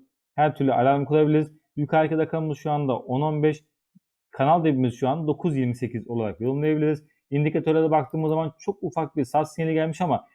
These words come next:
her an toparlayacakmış gibi gözüküyor. Yine Bollinger'e bağlı indikatörümüz ala geçmiş. Sat ve al dip dibe şu anda gözükmekte.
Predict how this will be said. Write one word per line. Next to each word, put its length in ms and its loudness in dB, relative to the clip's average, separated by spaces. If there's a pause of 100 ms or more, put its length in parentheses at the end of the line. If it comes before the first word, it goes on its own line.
(140)
her 120 2
an 140 4
toparlayacakmış 720 0
gibi 160 -6
gözüküyor. 520 -2 (240)
Yine 240 -2
Bollinger'e 440 2
bağlı 180 4
indikatörümüz 560 0
ala 220 4
geçmiş. 420 0 (340)
Sat 300 0
ve 200 0 (360)
al 220 2 (160)
dip 200 0
dibe 300 0 (160)
şu 160 -8
anda 200 -6
gözükmekte. 720 -4